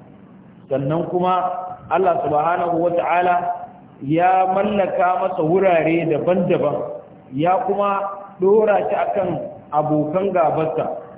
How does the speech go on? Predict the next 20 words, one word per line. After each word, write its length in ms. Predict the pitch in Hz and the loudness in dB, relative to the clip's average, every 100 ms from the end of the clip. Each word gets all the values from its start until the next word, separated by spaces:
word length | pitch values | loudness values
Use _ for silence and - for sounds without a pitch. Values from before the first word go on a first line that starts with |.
| - - 117 120 | -20 -20 -14 -6
Daga 220 | 143 143 | -2 -2
ƙarshe 440 | 151 151 147 202 202 | 0 -2 -2 -4 0
kafin 360 | 180 151 196 202 | 0 0 -2 -4
Annabi 300 | 190 185 180 | -4 -4 -4
sallallahu 440 | 170 160 160 170 175 | -4 -2 0 2 2
alaihi 220 | 170 165 160 | 2 0 -2
wasallama 540 | - 165 170 160 147 | -2 -2 0 0 0
ya 80 | 127 131 | -2 -2
koma 320 | 175 175 151 | -2 0 -2
ga 80 | 135 | -2
Allah, 340 | 170 208 185 - - - - - | -2 0 0 -2 -6 -12 -16 -12
har 220 | 143 190 190 - | -4 -4 -4 0
sai 320 | 202 208 208 | 2 4 2
da 80 | 175 | 0
ya 160 | 156 160 | 0 2
zama 260 | 175 170 165 - - - - - - - - - - - - - - | 0 2 0 -2 -8 -14 -18 -20 -20 -20 -20 -20 -20 -20 -20 -16 -4
yankin 580 | 165 208 196 208 180 165 | 0 0 0 -2 -2 2
Larabawa 800 | 170 170 170 175 170 170 170 | 2 4 2 4 4 4 4
gaba 320 | 165 135 156 - | 2 0 0 0
ɗaya 200 | 190 | 0